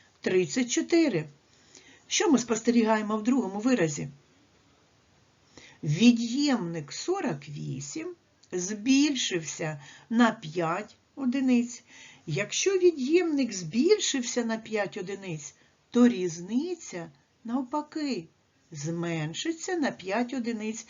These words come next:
І нам потрібно тридцять чотири відняти п'ять. Буде дорівнювати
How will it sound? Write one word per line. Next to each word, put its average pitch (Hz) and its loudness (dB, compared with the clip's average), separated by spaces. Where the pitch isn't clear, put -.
І 208 -8
нам 214 -4
потрібно 240 0
тридцять 240 0
чотири 320 -2
відняти 170 -6
п'ять. 254 -6
Буде 160 -4
дорівнювати 175 0